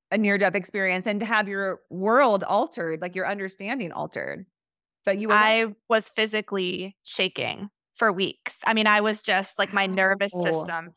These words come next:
Speaker 2: because my logical mind, not just from the near-death experience, but also the spiritually transformative experience I had two weeks prior,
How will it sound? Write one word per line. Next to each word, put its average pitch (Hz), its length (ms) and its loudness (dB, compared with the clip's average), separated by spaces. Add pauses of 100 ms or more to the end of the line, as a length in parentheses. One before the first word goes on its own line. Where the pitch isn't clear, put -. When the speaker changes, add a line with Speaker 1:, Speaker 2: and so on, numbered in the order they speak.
(240)
Speaker 2:
because 240 360 0
my 233 160 4
logical 220 640 4
mind, 208 680 2
not 226 260 2
just 277 180 -8
from 247 120 -12
the 214 60 -8
near-death 190 280 -2
experience, 185 420 -6
but - 120 -6
also 196 300 0
the 208 120 -6
spiritually 190 520 -4
transformative 185 520 -2
experience 180 460 -4
I 180 60 0
had 180 200 -2
two - 120 -16
weeks 175 160 -10
prior, 220 300 2